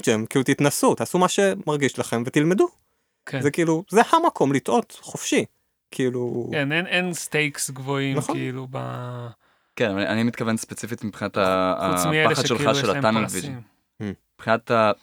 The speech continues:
Speaker 3: כי באמת
Speaker 1: הבנתי.
Speaker 3: כשאתה מתחיל כבר לעבוד תכלס, אתה לא רואה ימינה שמאלה, ואז כאילו על הדרך ה-, הפרויקט, אה,
Speaker 1: כן.
Speaker 3: משתנה טיפה. אז אני אומר, ככל שהבסיס הוא יותר ברור לכולם,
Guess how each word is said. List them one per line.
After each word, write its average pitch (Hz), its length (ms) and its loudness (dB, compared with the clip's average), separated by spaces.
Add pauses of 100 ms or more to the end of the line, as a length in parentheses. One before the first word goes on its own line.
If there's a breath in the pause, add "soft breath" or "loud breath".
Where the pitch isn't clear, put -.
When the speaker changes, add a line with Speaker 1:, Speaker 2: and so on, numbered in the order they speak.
(220)
Speaker 3:
כי 107 280 -2
באמת 107 140 -2
Speaker 1:
הבנתי. 110 140 4
Speaker 3:
כשאתה 160 140 2
מתחיל 127 260 0
כבר 135 160 2
לעבוד 120 340 4
תכלס, 165 540 2 (500 soft breath)
אתה 113 140 -2
לא 123 80 8
רואה 131 160 6
ימינה 123 260 6
שמאלה, 180 380 2
ואז 113 200 4
כאילו 113 320 4 (220)
על 123 160 4
הדרך 123 480 2
ה-, 92 340 4 (160)
הפרויקט, 104 480 -2
אה, 98 280 4 (140)
Speaker 1:
כן. 110 140 0
Speaker 3:
משתנה 101 420 0
טיפה. - 260 -10 (500 soft breath)
אז 98 120 -8
אני 95 80 -2
אומר, 117 140 -2
ככל 147 280 0
שהבסיס 107 1160 2
הוא 113 80 0
יותר 113 380 2
ברור 104 360 2
לכולם, 220 480 0